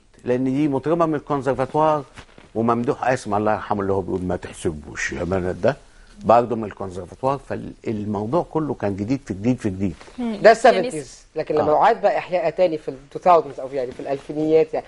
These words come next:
Speaker 3: تعتقد يا فندم إيه سر إنها نجحت في الحالتين نفس
Speaker 1: آه.
Speaker 3: النجاح؟
Speaker 1: أنا أعتقد بقى النجاح الجديد عبارة عن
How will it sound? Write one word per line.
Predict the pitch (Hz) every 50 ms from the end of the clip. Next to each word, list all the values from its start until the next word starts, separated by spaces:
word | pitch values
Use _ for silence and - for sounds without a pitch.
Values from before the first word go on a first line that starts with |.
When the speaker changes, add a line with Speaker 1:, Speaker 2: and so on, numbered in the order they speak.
| - - - - _
Speaker 3:
تعتقد | 165 156 156 - 240 240 247 185 170
يا | 170
فندم | 190 190 190 190
إيه | 170 175
سر | - - 196 190 185
إنها | 165 156 165 175 175 165 160 151 -
نجحت | 180 170 175 - 156 -
في | - 139
الحالتين | 127 - - 131 123 - 180 185 202 226 233 - _ _ _ _ _ _ -
نفس | 175 147 - - 135
Speaker 1:
آه. | 123
Speaker 3:
النجاح؟ | 117 110 110 107 - _ - - - _ _ _ _ _ _ _ _ _ _ _ 127
Speaker 1:
أنا | 127 135
أعتقد | 135 139 202 185 175 165
بقى | 180 165
النجاح | 170 170 165 160 196 170 156
الجديد | 147 143 151 151 165 175 165 151 160 - _ - - - _ _ _ _ _ _ _ _ _ _ _ _ _ _ _
عبارة | - 104 110 131 147 143 127
عن | 113 110 117 110 95